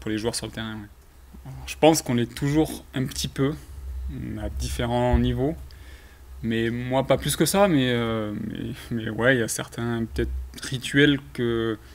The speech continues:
que je peux faire, mais après, euh, moi j'ai pas de, j'ai pas de mémoire, <laughs> donc je me rappelle pas ce que j'ai fait avant. Mais ouais, je pense que, je pense qu'on est tous un petit peu, forcément c'est, c'est une sorte de, de confort,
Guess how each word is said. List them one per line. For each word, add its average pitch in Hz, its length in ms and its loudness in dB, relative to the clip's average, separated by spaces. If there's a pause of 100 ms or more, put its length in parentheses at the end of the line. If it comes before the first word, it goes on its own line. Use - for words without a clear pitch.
(800)
que 117 100 -6
je - 100 -4
peux 127 80 -4
faire, 139 260 -2
mais 107 220 -2
après, 104 280 -4
euh, 104 400 0 (380)
moi 113 120 -6
j'ai 107 80 -2
pas 117 100 -4
de, 104 400 -4
j'ai - 80 -6
pas 117 100 -2
de 113 60 0
mémoire, 117 400 2
<laughs> - 40 -10
donc 135 260 -2
je 127 100 -2
me 127 60 2
rappelle 117 180 0
pas 123 100 0
ce - 80 -2
que 123 60 -4
j'ai 113 120 0
fait 110 120 -6
avant. 107 220 -2 (520)
Mais 120 300 6
ouais, 135 220 10
je - 80 4
pense 151 160 2
que, 113 480 2
je - 80 -6
pense 131 140 -2
qu'on 117 100 -2
est 110 120 -2
tous 127 140 -4
un 120 60 2
petit 120 140 -4
peu, 147 120 2
forcément 131 380 -2
c'est, 110 240 -2 (480)
c'est - 60 -10
une 120 80 -4
sorte 123 160 4
de, 113 200 2
de 117 80 2
confort, 131 460 4